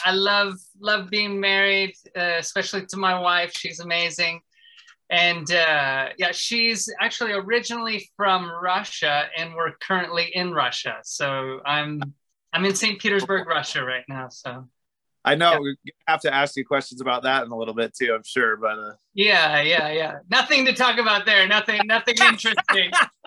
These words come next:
Speaker 1: <laughs>
Speaker 2: Yeah, I bet. <laughs> Yeah. Yeah, we won't ask too many questions, but, uh,
Speaker 1: Yeah,
Speaker 2: yeah.
Speaker 1: yeah.
Speaker 2: We've,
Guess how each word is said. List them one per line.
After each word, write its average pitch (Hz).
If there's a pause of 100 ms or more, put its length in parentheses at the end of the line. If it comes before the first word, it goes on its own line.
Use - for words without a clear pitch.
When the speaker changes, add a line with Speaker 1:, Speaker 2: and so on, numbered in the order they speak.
(240)
Speaker 1:
<laughs> 262
Speaker 2:
Yeah, 269
I 285
bet. 277
<laughs> 202 (720)
Yeah. - (580)
Yeah, 180
we 190
won't 214
ask 190
too 208
many 165
questions, 147
but, 139
uh, 135 (340)
Speaker 1:
Yeah, 156 (220)
Speaker 2:
yeah. 156
Speaker 1:
yeah. 151 (540)
Speaker 2:
We've, 220